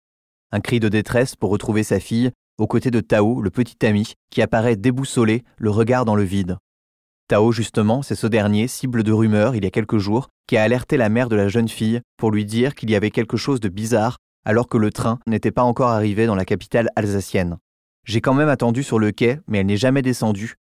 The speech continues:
indique le jeune homme, ajoutant que par la suite,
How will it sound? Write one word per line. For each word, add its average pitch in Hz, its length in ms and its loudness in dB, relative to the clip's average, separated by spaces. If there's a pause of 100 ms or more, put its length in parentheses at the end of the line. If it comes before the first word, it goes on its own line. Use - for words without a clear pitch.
(140)
indique 113 300 0
le 117 100 2
jeune 107 220 2
homme, 110 240 2 (240)
ajoutant 113 360 0
que 127 120 -2
par 127 200 2
la 117 120 2
suite, - 380 -6